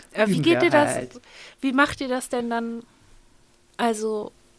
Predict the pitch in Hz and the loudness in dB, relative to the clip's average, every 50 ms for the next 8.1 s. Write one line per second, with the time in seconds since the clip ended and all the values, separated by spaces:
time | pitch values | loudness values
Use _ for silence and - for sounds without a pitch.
0 | _ _ _ _ _ _ _ _ _ - - - - _ - 226 220 214 214 214 | _ _ _ _ _ _ _ _ _ -20 -20 -20 -14 _ -4 -2 -2 -2 -2 -4
1 | 220 214 208 208 214 208 - 226 - _ _ _ _ _ _ _ _ _ _ _ | -4 -4 -6 -8 -8 -10 -12 -14 -16 _ _ _ _ _ _ _ _ _ _ _
2 | _ _ _ _ _ _ _ _ _ _ _ _ _ _ _ _ _ _ _ _ | _ _ _ _ _ _ _ _ _ _ _ _ _ _ _ _ _ _ _ _
3 | _ _ _ _ _ _ - - _ _ _ _ - - - - - 214 208 202 | _ _ _ _ _ _ -20 -20 _ _ _ _ -20 -18 -12 -6 -2 0 0 2
4 | - - 202 214 226 226 208 240 233 - 254 233 - - 208 - - - - - | 2 2 0 0 -2 -4 -2 -2 -2 0 0 -2 -2 -2 -6 -6 -8 -8 -4 -2
5 | 214 214 214 220 208 208 - 196 214 202 - - 208 196 - 202 214 214 - - | 0 0 0 -2 -4 -4 -2 -4 -4 -4 -4 -6 -8 -6 -4 -4 -4 -4 -4 -4
6 | 214 202 202 196 196 - 208 214 220 208 - 226 214 208 208 202 202 196 - - | -4 -2 -2 -4 -4 -4 -4 -4 -6 -6 -6 -6 -4 -4 -4 -4 -4 -4 -4 -4
7 | 214 220 226 220 214 - - - 202 196 196 196 - - - 170 175 180 196 226 | -2 0 0 -2 -2 -4 -4 -4 -2 -2 -2 -4 -6 -4 -2 -2 -2 0 -2 -2
8 | 247 262 | -4 -6